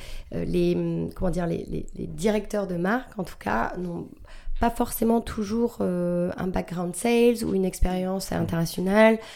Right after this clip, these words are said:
enfin de vente à l'international. Et nous, on vient vraiment, et c'est pour ça que je reviens sur le mot renfort, on vient renforcer, euh, ce qu'elles ont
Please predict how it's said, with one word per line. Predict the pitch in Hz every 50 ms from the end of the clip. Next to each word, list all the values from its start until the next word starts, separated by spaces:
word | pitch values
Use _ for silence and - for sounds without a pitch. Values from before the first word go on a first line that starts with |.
| - - -
enfin | - 180
de | 160 151
vente | 151 147 170 208 208 202 - - - - -
à | 185
l'international. | 180 170 165 170 170 165 165 - 180 185 190 202 226 240 254 247 - - - - - - - -
Et | - 196
nous, | 190 196 220 247
on | 247 226
vient | 190 - 196 190 196
vraiment, | 170 180 170 220 233 233 233 233 240 247 233
et | - -
c'est | - - -
pour | - 185
ça | - 220 220
que | 196
je | 202
reviens | 190 180 214 196 208 226
sur | 214 - 202 190
le | 185
mot | 185 190 185
renfort, | 170 180 190 - - - 220 233 240 220 202 175 - - - - - - -
on | 185
vient | 151 165 196 196
renforcer, | 175 165 208 233 226 - 233 226 - - - - 247 247 247 - - - - - - - - -
euh, | - 170 165 165 165 165 -
ce | -
qu'elles | - - 185 170 196
ont | 208 196